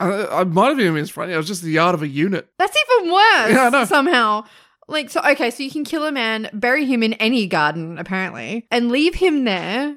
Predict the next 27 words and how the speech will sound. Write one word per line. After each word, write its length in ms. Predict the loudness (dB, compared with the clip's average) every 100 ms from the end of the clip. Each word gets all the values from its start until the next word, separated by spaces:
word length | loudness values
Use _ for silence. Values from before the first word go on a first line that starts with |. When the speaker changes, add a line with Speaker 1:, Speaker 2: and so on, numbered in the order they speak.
| _
Speaker 2:
for 120 | -8
six 440 | -6 -6 -6 -6
weeks 640 | -6 -4 -4 -6 -10 -16 -12 -4
and 160 | -2
still 300 | -2 0 2
only 260 | 2 0 0
get 360 | 0 -2 -6 -20
fourteen 460 | -6 -4 -2 -2 -2
years 180 | -4 -4
on 140 | -8
parole. 400 | -8 -10 -10 -10
Speaker 1:
Yep. 220 | -2 -2 _
Speaker 2:
What 140 | -6 -4
Speaker 1:
He's 100 | -2
Speaker 2:
is 80 | 2
wrong 80 | 2
Speaker 1:
forty-four 220 | 4 4
Speaker 2:
with 80 | 4
our 80 | 4
Speaker 1:
years 100 | 2
old. 140 | 0
Speaker 2:
justice 180 | -2 -6
system? 460 | -10 -12 -14 -18 -20 _
Speaker 1:
So 120 | -8
he'll 120 | -6
get 180 | -4 -2
out 280 | -2 -4